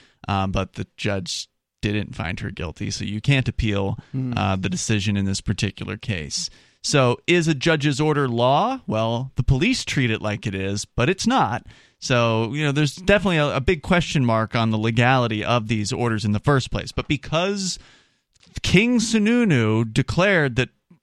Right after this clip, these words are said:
Speaker 1: parks should be closed, or in this case, the park was technically open, playgrounds should be closed. So you could be in the rest of the park. You just couldn't be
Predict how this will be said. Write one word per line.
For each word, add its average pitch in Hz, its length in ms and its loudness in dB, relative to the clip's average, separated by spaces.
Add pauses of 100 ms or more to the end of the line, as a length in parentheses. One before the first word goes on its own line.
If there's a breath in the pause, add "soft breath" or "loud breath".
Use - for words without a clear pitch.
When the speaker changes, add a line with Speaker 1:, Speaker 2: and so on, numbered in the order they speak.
(160)
Speaker 1:
parks 180 360 2
should - 320 -2
be 147 100 2
closed, 170 300 0
or 160 80 -4
in 165 60 -4
this 196 140 -4
case, 190 200 -2
the 143 80 -4
park 226 260 0
was 143 160 -2
technically 120 400 0
open, 113 280 -2 (320 soft breath)
playgrounds 147 600 2
should 113 180 0
be 104 100 0
closed. 87 640 -4 (300)
So - 120 -4
you 220 80 0
could 208 120 -4
be 269 200 -2
in 226 100 2
the 190 80 2
rest 233 320 0
of 165 60 0
the 127 80 0
park. - 460 -4 (300)
You 143 80 -2
just 175 200 -2
couldn't 185 260 0
be 143 440 0